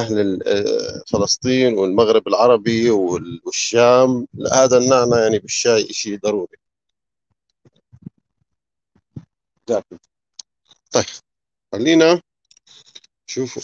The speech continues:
أنا بدي أورجيكم بس الديتيلز في كل إشي. طلعوا يا جماعة،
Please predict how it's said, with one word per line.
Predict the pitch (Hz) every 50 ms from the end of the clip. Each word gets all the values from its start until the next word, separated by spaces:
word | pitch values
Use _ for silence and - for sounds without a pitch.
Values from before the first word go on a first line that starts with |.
| - -
أنا | 156
بدي | 143 139 147
أورجيكم | 143 143 135 156 175 - - 123
بس | 135 143 - -
الديتيلز | 123 113 - - 127 - - - 131 117 104 92 87 - - - - -
في | 120
كل | - - 202 190 - - - 151
إشي. | - - - 104 90 _ _ _ _ _ _ _ _ _ _ _ _ _ _ _ - _ _ _ _ _ _ _ _ _ _ _ _ _ _ _ -
طلعوا | 110 107 104 98 95
يا | 98
جماعة، | 85 92 95 95 95 92 92 107